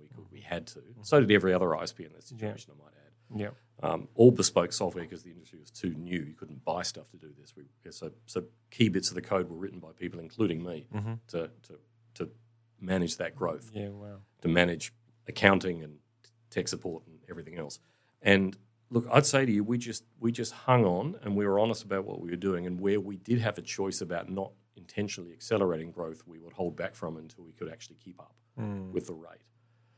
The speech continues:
Speaker 1: Uh,
Speaker 2: Was there
Speaker 1: so
Speaker 2: ever a point where you were just saying, "No, I can't, we can't do that"?
Speaker 1: Yeah, it's, that's an interesting question.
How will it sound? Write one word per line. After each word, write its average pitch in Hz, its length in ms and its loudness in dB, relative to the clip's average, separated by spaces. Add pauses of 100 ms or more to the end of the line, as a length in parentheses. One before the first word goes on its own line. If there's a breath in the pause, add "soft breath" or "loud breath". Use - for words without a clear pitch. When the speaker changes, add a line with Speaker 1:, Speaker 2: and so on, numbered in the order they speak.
(380)
Speaker 1:
Uh, - 260 -16 (120)
Speaker 2:
Was 120 100 4
there 147 120 10
Speaker 1:
so 170 40 10
Speaker 2:
ever 175 120 8
a 131 60 6
point 120 260 0
where 107 100 -4
you 104 80 -4
were 95 60 -8
just 98 180 -8
saying, 92 260 -2
"No, 92 140 -6
I 131 360 -12 (100)
can't, - 140 -20
we 104 100 -6
can't 101 300 -6
do 104 180 -10
that"? 135 240 -10 (180)
Speaker 1:
Yeah, 156 220 8
it's, 120 200 2
that's 139 240 -2
an 160 40 -2
interesting 123 320 -6
question. 110 380 -6